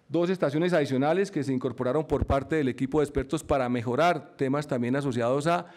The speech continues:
menor distancia. Aquí tenemos un tema que no es menor. Aquí tenemos en la primera línea metro de Bogotá estaciones a uno punto ocho kilómetros de separación. Eso literalmente son veinticuatro cuadras aproximadamente,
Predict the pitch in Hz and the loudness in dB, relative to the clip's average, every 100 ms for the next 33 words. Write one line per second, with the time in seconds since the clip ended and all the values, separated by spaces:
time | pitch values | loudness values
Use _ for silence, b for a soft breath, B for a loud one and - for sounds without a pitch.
0 | B - 135 135 139 147 160 151 190 220 | B -4 0 0 0 0 2 2 0 -2
1 | 123 131 147 156 160 160 156 151 160 156 | -6 -4 -2 -2 -2 -2 -2 -2 -2 0
2 | 127 120 131 160 135 127 185 B B B | 0 0 0 2 2 2 -2 B B B
3 | B B B 117 135 156 160 165 156 131 | B B B -6 -2 0 2 2 2 0
4 | 127 127 143 160 160 160 160 131 120 139 | 0 0 2 2 2 2 2 2 2 0
5 | 151 - 151 147 143 143 151 170 143 147 | 0 -2 -6 -2 0 2 0 2 2 2
6 | 170 180 180 180 175 180 180 151 139 196 | 2 0 0 2 2 0 -2 0 2 2
7 | 202 139 120 117 - 110 104 123 95 - | 0 -2 -4 -4 -4 -4 -2 -6 -8 -14
8 | b b b b b 143 175 156 143 156 | b b b b b 2 2 2 0 0
9 | 175 160 170 165 B B - 175 175 143 | 0 2 0 -2 B B -2 0 0 0
10 | 123 170 165 175 - 196 127 107 107 107 | 2 2 2 -4 2 4 4 0 -6 -6
11 | 113 123 135 139 120 - | -4 -2 -2 -2 -4 -8